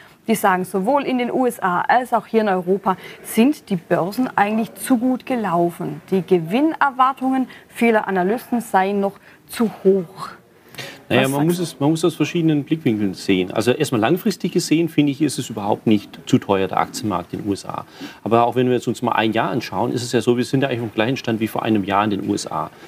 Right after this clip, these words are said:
Speaker 2: Und zu den kurzfristigen Gewinnerwartungen, die viele Analysten einfach sagen, die sind zu, na, die waren vielleicht doch zu euphorisch. Das kann ich nachvollziehen, ja. Also ich habe auch gedacht, nach Corona ist es so, dass einfach die,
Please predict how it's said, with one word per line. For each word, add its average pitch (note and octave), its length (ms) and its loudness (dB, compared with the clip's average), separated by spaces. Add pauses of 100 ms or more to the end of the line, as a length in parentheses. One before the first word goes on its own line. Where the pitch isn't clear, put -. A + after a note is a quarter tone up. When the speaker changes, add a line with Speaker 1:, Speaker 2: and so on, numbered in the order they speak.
(420)
Speaker 2:
Und A#2 480 2 (140)
zu C3 140 4
den A2+ 240 2
kurzfristigen D#3+ 680 0
Gewinnerwartungen, A#2+ 640 0
die A2 340 2 (200)
viele - 260 0
Analysten A#2 420 0
einfach G#2 220 -6
sagen, G2 160 -4
die G#2 60 -2
sind G#2 200 -2
zu, G2+ 300 2 (500)
na, G#2+ 60 -6
die G#2+ 100 -2
waren G2+ 120 -4
vielleicht A2 240 -2
doch A#2+ 180 -2
zu D#3 220 2
euphorisch. C3 460 2 (340)
Das A#2+ 120 0
kann D3+ 120 0
ich A#2+ 100 -2
nachvollziehen, D#3+ 600 0
ja. C3 260 0
Also A2+ 160 -4
ich - 80 -6
habe - 160 -4
auch A2+ 100 2
gedacht, C#3 320 -2
nach A#2 360 0
Corona C3 500 0
ist C3 160 -4
es - 80 -10
so, B2 100 2
dass A#2+ 160 -2
einfach A2 240 -4
die, G#2+ 300 2